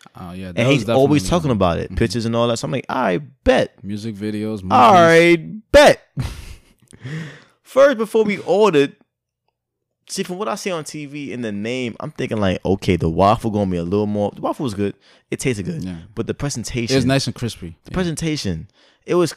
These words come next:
Speaker 2: it was kinda, it was kinda flat. It wasn't flat. But it was, it wasn't as fluffy as I
Speaker 1: I
Speaker 2: thought it
Speaker 1: didn't
Speaker 2: was
Speaker 1: like
Speaker 2: gonna
Speaker 1: the
Speaker 2: be.
Speaker 1: fact they put butter on my stuff.
Speaker 2: Like,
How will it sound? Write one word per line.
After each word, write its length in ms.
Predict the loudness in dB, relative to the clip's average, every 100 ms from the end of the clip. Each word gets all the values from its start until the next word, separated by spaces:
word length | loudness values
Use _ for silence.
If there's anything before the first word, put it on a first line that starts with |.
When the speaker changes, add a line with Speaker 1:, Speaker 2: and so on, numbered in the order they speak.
| -10
Speaker 2:
it 40 |
was 100 | -10
kinda, 240 | -8 -8 -6
it 460 | -6 -8 -10 -8
was 140 | -6 -6
kinda 440 | -12 -6 -4 -4
flat. 440 | -4 0 2 2 0
It 40 |
wasn't 260 | -2 -2 -2
flat. 140 | -2
But 80 | -2
it 40 | -2
was, 140 | -6 -8
it 80 | -6
wasn't 240 | -4 -2
as 140 | -2 -2
fluffy 240 | -8 -8
as 40 |
I 40 | 0
Speaker 1:
I 20 |
Speaker 2:
thought 100 | 2
it 20 |
Speaker 1:
didn't 40 | 4
Speaker 2:
was 60 |
Speaker 1:
like 100 | 4 4
Speaker 2:
gonna 120 | 6
Speaker 1:
the 60 |
Speaker 2:
be. 60 | 6
Speaker 1:
fact 160 | 6 2
they 100 | -4
put 260 | -4 -6
butter 240 | -2 -2 -2
on 140 | -6
my 140 | -6 -4
stuff. 80 |
Speaker 2:
Like, 260 | 0 0 -2